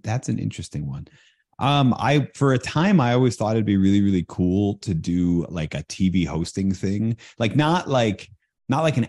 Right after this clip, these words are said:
actor or whatever, but like, or, and not like a participant in a reality show, but that guy who just introduces the character and then does all the voiceovers of the drama. I think that'd be kinda fun.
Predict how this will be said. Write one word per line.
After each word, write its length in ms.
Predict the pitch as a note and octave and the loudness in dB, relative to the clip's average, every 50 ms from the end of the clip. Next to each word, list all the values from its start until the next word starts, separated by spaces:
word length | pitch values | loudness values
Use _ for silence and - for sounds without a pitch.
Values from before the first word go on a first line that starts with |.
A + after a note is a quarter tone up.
| - | -2
actor 420 | F2+ F#2+ G2 G2+ - - - G#2 F#2+ | -4 -4 -4 -4 -6 -2 0 0 2
or 80 | F2 | 2
whatever, 420 | E2+ F2 E2+ E2 E2+ E2 D#2+ D#2 D2+ | 0 0 0 -2 -2 -2 -2 -2 -4
but 200 | D2+ E2+ C#2+ A#1 | -4 -6 -8 -8
like, 160 | F#2 E2 C#2 | -8 -8 -6
or, 80 | F#2+ F#2 | -4 -2
and 260 | F#2 F#2+ G2+ G#2+ G2+ | -2 -2 0 2 2
not 180 | A2 A#2 - - | 2 2 0 -2
like 160 | A#2+ G#2 - | -4 -4 -4
a 40 | F2 | -6
participant 600 | - - E2+ D#2 - F2+ E2 G#2+ G2+ G2+ A2 A2 | -6 -6 -10 -6 -6 -6 -4 -4 -2 0 0 2
in 100 | A2+ A2+ | 2 2
a 40 | A#2 | 2
reality 420 | A2+ A2+ A#2 A2+ A#2 A#2 A#2+ A#2+ | 2 0 0 0 0 0 0 -2
show, 320 | A2+ - - B2+ B2 C3 C3 | -2 -2 -2 0 0 0 0
but 160 | B2+ G#2+ F#2+ | -2 -2 -2
that 180 | G#2 G2 G2 - | -2 -4 -2 -2
guy 220 | G#2 F#2+ A2+ A#2 | -2 0 2 2
who 120 | G#2 A2 | 2 2
just 200 | G2+ G#2 F#2+ - | 2 2 0 2
introduces 480 | G2 G2+ G2 G2+ F2+ G2 F#2+ - - F#2 | 0 0 2 2 2 0 0 0 -2 -6
the 80 | F#2 F2 | -6 -6
character 540 | - - E2 E2+ F2 F2+ - - G2 G2+ G2 | -4 -2 -2 0 -2 -2 -2 -2 0 0 2
and 120 | F#2 F2 | 2 0
then 80 | F2 E2+ | 0 0
does 160 | F2 E2+ E2+ | 0 0 -2
all 100 | F2+ E2+ | -2 -2
the 80 | E2 D#2 | -2 -2
voiceovers 560 | D2+ E2 D#2+ E2 - F#2+ F2 E2 E2+ E2 E2+ | -2 -2 -4 -2 -2 -2 -2 -2 -2 -4 -4
of 80 | D2+ | -4
the 80 | D2+ D2+ | -6 -6
drama. 440 | D2+ E2 D2+ D2+ D#2 E2+ F#2 G#2 A2+ | -6 -4 -4 -2 -2 -2 -2 -2 -2
I 100 | A#2 A#2 | -2 0
think 140 | C3 C3 - | -2 0 0
that'd 100 | C#3 C3 | -2 -2
be 80 | A2 | -2
kinda 200 | - F2+ D#2 D2+ | -4 -4 -8 -8
fun. 260 | - - C#2+ D#2 E2+ | -8 -8 -10 -12 -12